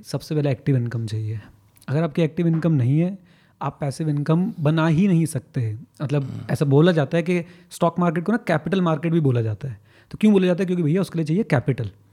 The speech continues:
Speaker 1: और ऐसा ज़रूरी नहीं है कि आपकी अठारह साल की उम्र में पैसिव इनकम हो जाए, अठारह साल के हो, एंजॉय करो भी लाइफ को। और
Speaker 2: हम्म।
Speaker 1: मैं यहाँ पे ये ज़रूर बोलना चाहूँगा कि कुछ ना स्किल्स एक्वायर करो, कुछ सीखो, जो जिस भी फील्ड में आप हो। आप, आप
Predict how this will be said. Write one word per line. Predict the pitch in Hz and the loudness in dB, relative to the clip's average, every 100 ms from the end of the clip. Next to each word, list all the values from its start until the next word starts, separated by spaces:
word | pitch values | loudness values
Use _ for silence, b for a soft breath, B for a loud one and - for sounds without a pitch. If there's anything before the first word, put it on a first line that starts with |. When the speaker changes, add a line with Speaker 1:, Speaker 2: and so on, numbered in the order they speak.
| - - | -16 -4
Speaker 1:
और | 151 - | -4 -2
ऐसा | 151 180 | -2 0
ज़रूरी | 147 143 165 | 0 0 2
नहीं | 170 165 | 2 2
है | |
कि | 180 | 0
आपकी | 170 143 - 170 156 B B | -2 -4 -2 -2 -4 B B
अठारह | - - 135 | -10 -4 -2
साल | 160 147 | 0 0
की | 147 | 2
उम्र | 147 | 2
में | 156 | 2
पैसिव | 170 143 139 151 | 0 -2 0 0
इनकम | 143 156 | 2 2
हो | 139 | 2
जाए, | 135 170 | 2 0
अठारह | 156 135 143 | 0 -2 -2
साल | 147 139 | -2 -4
के | 131 | -2
हो, | 208 | -2
एंजॉय | 170 143 139 | 0 0 0
करो | 135 127 | 0 -2
भी | 127 | -2
लाइफ | 120 120 | -4 -4
को। | - 190 | -4 0
और | 190 | 0
Speaker 2:
हम्म। | 123 110 110 B B | 0 -2 -4 B B
Speaker 1:
मैं | 147 214 | 2 2
यहाँ | 208 | 4
पे | 214 | 2
ये | |
ज़रूर | 214 220 | 4 2
बोलना | 196 180 | 2 0
चाहूँगा | 175 156 170 | 0 -2 -2
कि | 185 220 - b b b _ _ - | -2 -4 -6 b b b _ _ -4
कुछ | 247 - - | -4 -4 -4
ना | 214 247 | -2 -2
स्किल्स | - - 226 | -2 0 2
एक्वायर | 180 - 127 113 | 2 0 -4 -2
करो, | 123 117 | -4 -4
कुछ | - 147 | -2 -2
सीखो, | - 208 160 135 | 0 -2 0 0
जो | 190 | 2
जिस | 185 220 | 2 2
भी | 262 | 2
फील्ड | 196 214 | 2 0
में | 180 | 0
आप | 143 143 | -2 -2
हो। | |
आप, | 143 151 - - | -2 -2 -4 -6
आप | 156 - | -6 -8